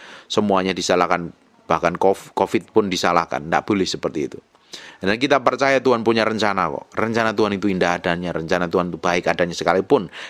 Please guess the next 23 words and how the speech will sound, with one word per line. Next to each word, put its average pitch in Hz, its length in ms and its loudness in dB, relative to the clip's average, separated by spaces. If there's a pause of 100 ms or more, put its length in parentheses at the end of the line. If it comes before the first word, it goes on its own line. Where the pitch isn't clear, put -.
(100)
kita 107 260 0
belum 101 300 0
bisa 90 240 -2
melihat 87 340 2
rencana 78 460 -4
itu. 58 180 -16 (760)
Amin. 95 320 -2 (1200)
Dan 117 160 0
kita 135 240 2
percaya 147 420 2
tangan 117 300 -2
Tuhan 117 240 2
menyertain 90 480 0
kita. 78 320 -4
Kita 92 240 0
percaya 113 640 2 (160)
penyertaan 98 560 0
Tuhan 104 160 4
luar 95 240 2
biasa 90 240 0
dalam 85 240 0
hidup 87 240 -6
kita. - 320 -10